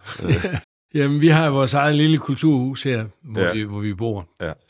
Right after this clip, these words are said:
Speaker 2: Så jeg bor jo i det, der hedder Mariehaven, som flere kender i dag, men da det startede, så var det jo hjemme i det gamle tømmerværksted. Jeg løb jo med tømmermesterens datter,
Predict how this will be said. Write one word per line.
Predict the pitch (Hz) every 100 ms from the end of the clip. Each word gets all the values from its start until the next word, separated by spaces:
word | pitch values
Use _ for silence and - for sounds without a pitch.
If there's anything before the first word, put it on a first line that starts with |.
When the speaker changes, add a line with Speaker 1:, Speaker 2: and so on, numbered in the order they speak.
| _ _ -
Speaker 2:
Så | - 95
jeg | 101 104
bor | 92 139
jo | 123
i | 110
det, | 107 123
der | 120
hedder | 101 107 101
Mariehaven, | 98 104 170 139 110 113 117 110 104
som | 90 101 95 87
flere | - 131 135
kender | 117 120 117
i | 107
dag, | 107 110
men | 104 92 - _ _ _
da | 120
det | 107
startede, | - 123 123 160 151 117
så | 139
var | 135
det | 131
jo | 123 117
hjemme | 117 120 127
i |
det | 110
gamle | 110 120 107
tømmerværksted. | - 139 131 107 110 - 107
Jeg | 107 117
løb | 127
jo | 113
med | 104
tømmermesterens | 104 123 117 110 107 - 101 -
datter, | 135 139